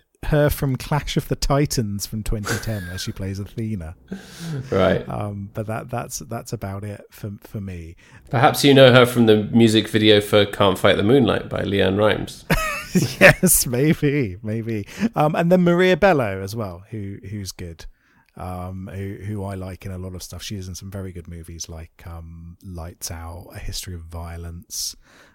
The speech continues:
Speaker 1: Um, you know, she's done, she's done a fair amount of good stuff over the years. Um, unfortunately, she was also in The Mummy, Tomb of the Dragon Emperor, <laughs> which is not good.
Speaker 2: Which one's that?
Speaker 1: That's the one after Rachel Weisz had left the,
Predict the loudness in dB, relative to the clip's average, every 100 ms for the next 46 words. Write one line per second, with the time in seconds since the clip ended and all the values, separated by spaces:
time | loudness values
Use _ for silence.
0 | _ -14 -12 -12 -14 -14 -16 -14 -14 -14
1 | -12 -14 -14 -18 -20 -16 -12 -12 -12 -12
2 | -12 -14 -16 -14 -12 -12 -12 -12 -12 -12
3 | -14 -14 -12 -12 -14 -18 _ _ -14 -10
4 | -12 -10 -8 -8 -8 -10 -10 -10 -10 -8
5 | -8 -6 -6 -4 -6 -6 -6 -8 -6 -6
6 | -6 -4 -4 -4 -4 -6 -6 -6 -6 -6
7 | 0 0 0 -8 -14 -14 -14 -14 -16 0
8 | 0 2 0 0 -2 -4 -4 -10 -20 _
9 | _ _ -2 -2 -2 -2 2 2 0 -4
10 | -4 -2 -4 -4 -6 -4 -6 -6 -6 -4
11 | -4 -6 -8 -10 -10 -10 _ -12 -10 -10
12 | -14